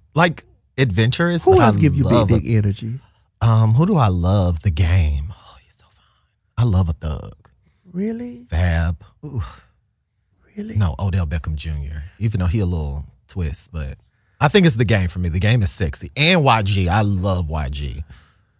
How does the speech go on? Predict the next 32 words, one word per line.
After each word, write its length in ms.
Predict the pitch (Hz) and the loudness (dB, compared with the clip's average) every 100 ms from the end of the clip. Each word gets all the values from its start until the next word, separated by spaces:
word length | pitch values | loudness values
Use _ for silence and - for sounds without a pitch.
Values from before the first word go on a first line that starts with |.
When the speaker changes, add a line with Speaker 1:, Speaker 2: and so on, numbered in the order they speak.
| _ _ _ | _ _ _
Speaker 1:
Oh, 20 | |
I 240 | - - - | -20 -20 -20
love 140 | - | -20
that. 80 | - - | -8 0
I 80 | |
won't 200 | 123 131 | 0 2
put 140 | - 151 | 2 2
a 40 | |
gun 220 | 95 92 92 | 4 2 2
to 100 | 85 | 0
my 140 | 78 | 0
head 220 | 82 76 73 | 2 0 -2
while 120 | 78 | -2
we 100 | 80 | -4
fucking, 400 | 76 71 60 65 | -4 -6 -8 -8
please. 560 | - 87 64 58 - - _ _ _ _ _ _ | -4 -4 -4 -8 -12 -20 _ _ _ _ _ _
Speaker 2:
I 100 | 226 | -2
don't 140 | 311 269 | 2 2
really 140 | 240 | 2
think 200 | 233 208 | 2 2
none 160 | 214 226 | 2 2
of 60 | |
them 120 | 226 214 | 2 2
niggas 240 | 220 202 | 4 2
about 280 | 170 226 - | 2 -2 -2
any 240 | 131 123 101 | 0 0 0
of 60 | |
that. 360 | 98 87 85 - | -2 -2 -6 -2
Speaker 1:
You 60 | 123 | -2
don't 100 | 156 | 0
think 200 | 143 214 | -4 -6
so? 380 | - 247 294 | -8 -12 -14